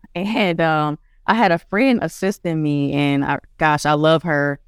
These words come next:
for stepping in. She does not have event planning <laughs> e-, experience, but she went with me to help. And then my worst fear happened. Um, and I'm sure many event planners listening would agree that,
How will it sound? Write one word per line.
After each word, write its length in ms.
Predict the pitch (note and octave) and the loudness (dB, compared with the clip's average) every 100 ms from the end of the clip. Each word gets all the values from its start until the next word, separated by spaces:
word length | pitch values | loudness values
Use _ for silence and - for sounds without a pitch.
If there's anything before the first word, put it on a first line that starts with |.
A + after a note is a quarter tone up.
| _ _ | _ _
for 80 | F3 | -8
stepping 400 | - F3 E3+ D#3 | 0 2 2 2
in. 400 | D3 C#3 C#3 C#3+ | 2 2 0 -4
She 160 | - D3 | -8 -4
does 180 | D#3 D#3+ | -2 0
not 160 | D#3+ | 0
have 180 | E3+ D#3 | 2 0
event 340 | D#3 D3+ C3+ | 0 0 -2
planning 340 | E3 D3 E3 B3 | 0 2 2 0
<laughs> 120 | - | -2
e-, 60 | F#3 | -2
experience, 760 | F3 - - E3 D3 C#3+ D3+ - | -2 -4 -4 -2 0 0 -2 -4
but 280 | C#3+ C#3+ - _ _ - | -4 -4 -6 _ _ -8
she 160 | - F#3 | -2 2
went 220 | F#3 D#3 | 2 2
with 240 | E3 - | 0 0
me 140 | D#3 D#3 | -2 0
to 80 | D#3+ | 0
help. 420 | E3 C#3 C#3 - D3 | 0 2 0 -2 -2
And 400 | C#3+ C#3 C#3 C#3 | 0 2 0 0
then 180 | D#3+ | 0
my 140 | E3 D3+ | 0 0
worst 340 | C#3+ D3+ - | 0 -2 -4
fear 160 | D3 C#3 | -4 -2
happened. 640 | D#3+ C3+ - - C3 - - | -2 -2 -4 -6 -6 -8 -8
Um, 440 | C#3+ C#3+ C#3 C#3 C#3 | -6 -4 -2 -2 -2
and 100 | C#3+ | -2
I'm 100 | D3 | -2
sure 260 | - E3 | 0 0
many 440 | D3+ D#3+ D#3+ D3+ D3+ | 2 0 0 -2 -4
event 280 | C#3+ D#3 - | -2 -4 -4
planners 540 | D#3+ C#3+ C#3 C#3 C#3 _ _ _ _ | -4 -2 -2 -4 -8 _ _ _ _
listening 600 | E3 B3+ - E3 D3 C#3+ | -2 -2 -2 -2 0 0
would 160 | D3 C#3 | -2 -2
agree 540 | C#3 D#3 G3 G3+ D#3 | -4 -4 -2 0 -2
that, 480 | D3 C#3 C#3 C#3 - | -2 -2 -2 -2 -6